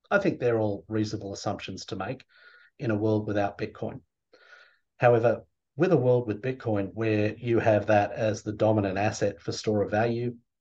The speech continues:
you have that as the dominant asset for a, a medium of exchange, and you have it as a dominant asset for a unit of account, this brings in some peculiarities that we've never seen before. And it brings in some, you know, a whole host of game theory.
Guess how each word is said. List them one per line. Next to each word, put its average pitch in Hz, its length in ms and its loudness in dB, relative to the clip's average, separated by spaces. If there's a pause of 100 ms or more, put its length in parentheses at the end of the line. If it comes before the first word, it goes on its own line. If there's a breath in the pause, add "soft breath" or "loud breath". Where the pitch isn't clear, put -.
(240)
you 107 120 0
have 107 220 0
that 104 280 0
as - 140 -8
the 117 60 -6
dominant 104 420 0
asset 104 440 -2
for 101 480 0
a, 98 300 -8 (480)
a 95 100 -10
medium 104 320 -2
of 98 60 -8
exchange, 107 500 -2
and 101 80 -4
you 98 80 -4
have 107 160 -2
it 104 80 -8
as 92 100 -8
a 92 80 -10
dominant 98 360 -2
asset 101 380 -2
for 101 200 -2
a 92 60 -2
unit 101 320 -2
of 92 80 -6
account, 101 420 -6 (600 loud breath)
this 165 140 2
brings 147 320 0
in 110 160 0
some 104 240 -2
peculiarities 104 960 0
that 107 160 -8
we've 104 240 -2
never 104 180 0
seen 98 260 -2
before. 98 460 -6 (240)
And 101 440 -2 (100)
it 110 180 -4
brings 113 280 0
in 107 180 0
some, 101 420 -2 (680 loud breath)
you 107 60 0
know, 107 120 2
a 120 80 2
whole 117 200 6
host 113 260 2
of - 80 -8
game 107 240 0
theory. 107 500 0